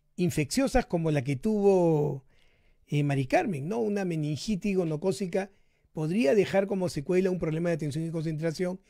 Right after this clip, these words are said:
o podría dejar como secuela algún deterioro cognitivo como dificultad para memorizar. Podría, ¿no? Yo no creo que sea el caso de Mari Carmen, les cuento,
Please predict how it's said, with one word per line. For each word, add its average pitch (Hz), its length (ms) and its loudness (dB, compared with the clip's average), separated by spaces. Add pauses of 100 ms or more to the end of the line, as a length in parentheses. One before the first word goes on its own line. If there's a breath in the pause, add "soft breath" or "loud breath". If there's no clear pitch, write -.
(200 soft breath)
o - 180 -6
podría 202 340 6
dejar 196 260 2
como 202 200 -2
secuela 190 500 2
algún 165 360 -4
deterioro 160 460 0
cognitivo 170 720 -2 (260 soft breath)
como - 240 -4
dificultad 190 600 0
para 170 440 0 (360)
memorizar. 135 680 -6 (200)
Podría, 156 540 0 (120)
¿no? 233 260 -2 (640 soft breath)
Yo 208 180 0
no 320 200 0
creo 311 240 2
que 226 120 2
sea 277 180 -2
el 233 80 -2
caso 262 200 2
de 269 60 -2
Mari 185 200 0
Carmen, 185 320 0
les 151 140 -2
cuento, 135 320 -10